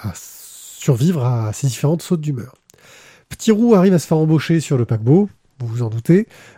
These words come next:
euh, et va assister au voyage, euh, qui va être agrémenté d'une série de tentatives de sabotage par,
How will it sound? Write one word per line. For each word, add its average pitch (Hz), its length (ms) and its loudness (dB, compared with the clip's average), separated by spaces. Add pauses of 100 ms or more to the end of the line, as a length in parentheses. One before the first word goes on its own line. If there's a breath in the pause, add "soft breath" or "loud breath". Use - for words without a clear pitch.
euh, 131 180 2
et 156 80 2
va 156 100 6
assister 185 300 2
au 180 60 6
voyage, 147 500 4 (120)
euh, 139 200 0
qui - 180 -8
va 160 40 6
être 160 160 0
agrémenté 160 420 0
d'une 151 220 -2
série 185 280 2
de 147 100 2
tentatives 175 440 -2
de 143 100 -2
sabotage 156 800 2 (800 soft breath)
par, 190 440 0